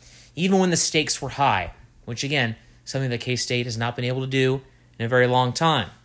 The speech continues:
So this team is different. They're different from other K-State teams in that no matter who is in the ball game, they're gonna step up. They're gonna step up to the plate. I mean, take a look. I mean, obviously, the biggest example of that is Will Howard.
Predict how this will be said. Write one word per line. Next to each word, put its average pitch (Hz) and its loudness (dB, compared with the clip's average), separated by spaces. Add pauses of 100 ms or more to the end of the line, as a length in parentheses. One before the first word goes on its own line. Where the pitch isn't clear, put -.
(1000)
So - -6
this 175 6
team 254 4
is 233 4
different. 196 4 (460)
They're 208 4
different 202 4
from 190 -2
other 175 2
K-State 156 0
teams 98 -4
in 156 -2
that 151 2 (320)
no 143 -2
matter 196 6 (160)
who 262 0
is 165 2
in 185 0
the 185 2
ball 160 4
game, 117 -2 (280)
they're 185 0
gonna 233 2
step - 2
up. - 2 (220)
They're 196 -2
gonna 220 0
step 220 0
up 196 -6
to 208 -4
the 175 -6
plate. 196 4
I - -12
mean, 127 -4
take 165 0
a 160 0
look. 151 2
I 147 -8
mean, 147 -4
obviously, 135 0
the 120 0
biggest 127 -2
example 123 -2
of - 0
that 127 2
is 131 0
Will 104 -2
Howard. 139 4